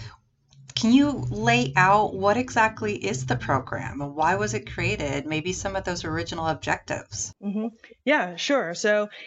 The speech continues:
Speaker 2: it was the two thousand and nine legislation, uh, legislature that adopted, uh, a low carbon fuel standard, um, and directed the De-,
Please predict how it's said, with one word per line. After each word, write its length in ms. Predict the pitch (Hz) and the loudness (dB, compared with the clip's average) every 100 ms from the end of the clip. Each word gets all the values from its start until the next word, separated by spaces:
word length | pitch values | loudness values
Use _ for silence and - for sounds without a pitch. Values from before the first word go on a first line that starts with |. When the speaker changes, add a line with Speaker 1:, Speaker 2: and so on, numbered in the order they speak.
| - | 2
Speaker 2:
it 180 | 240 247 | 2 4
was 280 | 220 220 | 0 0
the 180 | - 208 | -2 -2
two 300 | - - 220 | -2 -2 0
thousand 420 | 220 220 220 254 | 2 0 0 0
and 140 | 254 247 | 0 0
nine 400 | 208 220 226 - | 0 0 -2 -4
legislation, 1080 | 196 190 214 214 - 190 185 - 190 196 196 - | -2 -2 -2 -4 -2 -2 -2 -4 -4 -4 -6 -2
uh, 140 | 196 | 0
legislature 800 | 196 196 208 214 180 180 190 220 - - _ - | 2 0 -2 -2 -2 0 -2 -4 -8 -20 _ 0
that 220 | 190 - | 0 2
adopted, 640 | 196 185 180 - 214 208 208 _ | 0 0 -2 2 0 0 -8 _
uh, 400 | 190 180 175 175 - | 0 0 2 0 -2
a 80 | 202 | -2
low 260 | 202 220 226 | 2 0 0
carbon 360 | 247 226 226 | -2 -2 -4
fuel 240 | 220 226 233 | 0 0 0
standard, 540 | - 180 165 151 170 - _ _ _ | -2 -4 -2 -6 -10 -14 _ _ _
um, 360 | 180 170 165 - - _ _ _ _ - | -2 0 -2 -6 -12 _ _ _ _ -6
and 360 | 190 196 175 - _ - | -4 -2 -6 -12 _ -4
directed 600 | 190 196 196 - 208 190 - - | 0 0 0 0 0 -2 -14 -4
the 400 | 202 196 190 - 202 - | -2 -2 -2 -6 -12 -6
De-, 160 | 185 | -4